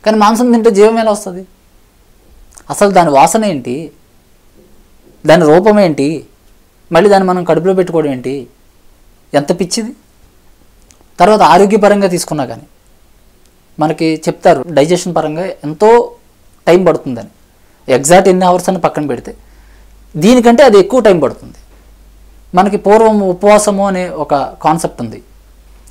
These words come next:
ఎందుకు ఉపవాసం పెట్టేవారంటే డైజె-, ఆ digestion system కానీ body మొత్తానికి rest ఇచ్చేవారు Food లేకుండా.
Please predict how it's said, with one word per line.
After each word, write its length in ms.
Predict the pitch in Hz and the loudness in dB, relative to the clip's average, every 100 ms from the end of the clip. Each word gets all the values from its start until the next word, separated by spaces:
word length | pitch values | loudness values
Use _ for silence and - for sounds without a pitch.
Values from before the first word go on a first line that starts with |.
| - | -6
ఎందుకు 220 | 196 233 | -2 0
ఉపవాసం 360 | 214 233 220 214 | 2 2 0 -2
పెట్టేవారంటే 480 | 208 190 175 175 | 0 2 0 -4
డైజె-, 600 | 262 - 170 247 233 185 | -2 4 4 6 4 2
ఆ 140 | 165 156 | 0 2
digestion 460 | 165 180 214 214 | 4 4 2 0
system 340 | 202 180 185 170 | -6 -6 -6 -2
కానీ 180 | 151 196 | -2 0
body 300 | 160 180 208 | 4 4 4
మొత్తానికి 420 | 180 - 190 202 | -2 -2 -4 -2
rest 260 | 180 - | -4 -4
ఇచ్చేవారు 360 | 208 - 147 117 - _ - - - _ _ _ - - - | -8 -6 -6 -8 -16 _ -20 -20 -20 _ _ _ -20 -18 -4
Food 200 | 190 208 | -2 2
లేకుండా. 400 | 185 151 123 | 2 2 -8